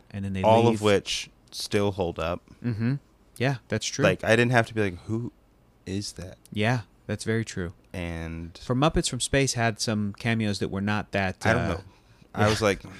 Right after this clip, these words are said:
Speaker 2: "The
Speaker 1: Ray
Speaker 2: kid
Speaker 1: Liotta.
Speaker 2: from Mighty Ducks?"
Speaker 1: Yeah.
Speaker 2: But apparently it's a Dawson's Creek thing.
Speaker 1: <laughs>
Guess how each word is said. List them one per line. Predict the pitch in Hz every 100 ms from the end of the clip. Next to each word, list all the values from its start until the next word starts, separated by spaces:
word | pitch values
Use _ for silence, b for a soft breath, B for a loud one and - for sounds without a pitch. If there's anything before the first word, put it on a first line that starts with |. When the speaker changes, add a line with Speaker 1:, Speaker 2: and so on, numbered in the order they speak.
| -
Speaker 2:
"The | -
Speaker 1:
Ray | 135 143
Speaker 2:
kid | 131 131
Speaker 1:
Liotta. | 123
Speaker 2:
from | 131 101 87
Mighty | 95 117 113 82 85
Ducks?" | - 107 135 143
Speaker 1:
Yeah. | 143 127 135
Speaker 2:
But | 101
apparently | 95 208 120
it's | 101
a | 95
Dawson's | 95 107 120 120
Creek | - 156 123
thing. | - - 98
Speaker 1:
<laughs> | - - - 175 135